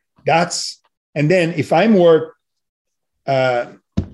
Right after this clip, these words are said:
you know, five hundred million dollars, it's still a ten bagger from today. With small budget to advance a project, we're not putting it in production yet. We're just advancing. So how much would it cost me, say, to get to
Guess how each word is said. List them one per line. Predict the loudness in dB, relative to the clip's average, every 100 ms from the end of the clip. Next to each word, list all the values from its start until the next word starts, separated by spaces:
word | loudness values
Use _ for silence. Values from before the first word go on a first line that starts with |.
| -20 -12
you | -8
know, | -6 -8 -14 _
five | -10 -2 0 2
hundred | 0
million | 0 2 2 0 2
dollars, | 2 2 0 -6 -10 -20 _ _
it's | -10 -6
still | 0 0
a | 0
ten | 0 0 2
bagger | 2 2 0
from | -2 -6
today. | -6 -6 -8 _ _ _ _ _ _ _ _
With | -2 0 -2 -12 _ _ -14
small | -6 0 2 2 2
budget | 2 2 2 0 -2 _ _ -4
to | -2
advance | 0 0 0
a | 0
project, | 0 2 2 0 -4 -10 _ _ -6
we're | -2
not | 0 -2 -10 _ _ _ -4
putting | -2 0
it | 0
in | 0
production | 0 0 0 -6 -8
yet. | -12 -18 _ _ -4
We're | 0
just | 0 -2 -4
advancing. | -2 -2 -2 -8 -14 -20 -12 -4
So |
how | 0 2
much | 2 0
would | 0 0
it | 0 0
cost | 0 0 -2
me, | -2
say, | 2 2 2 -8 _ -10
to |
get | 0 0 0 -4
to | -6 -6 -10